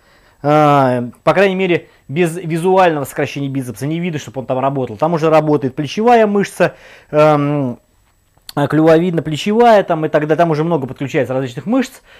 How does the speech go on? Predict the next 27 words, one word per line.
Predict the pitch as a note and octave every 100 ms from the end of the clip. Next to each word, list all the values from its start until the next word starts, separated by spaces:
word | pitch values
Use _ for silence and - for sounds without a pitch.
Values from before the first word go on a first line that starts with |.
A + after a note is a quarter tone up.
| - _
Вот, | E3 F3+ E3 E3
э, | E3 D#3+ D#3 D3+ C#3+
то | F3+
есть | D#3+
это | G#3 G#3+
уже | F#3 F#3+ G3+
идёт, | E3 F#3 F#3
э, | F#3 F3+
комплексная | - G3 E3 C#3 D3 D3+
работа, | E3 F3 A3+ F3+
где | C#3+ D3+
уже | D3
не | E3+ D#3 D#3 E3
бицепс | G3 F#3 D#3
работает, | E3 D3+ C#3 C3 B2
а | C3
всё, | F3
что | -
только | E3 E3+
можно, | E3+ G3+ F3 C#3+ B2+ B2
но | C3 D3
головки | D#3+ E3 -
бицепса | D#3 F3 D3+ -
уже | B2+ C#3
практически, | - C3+ - D3+ - C#3 C3
ну, | B2+
интактны. | D3+ C3 D3 C3 -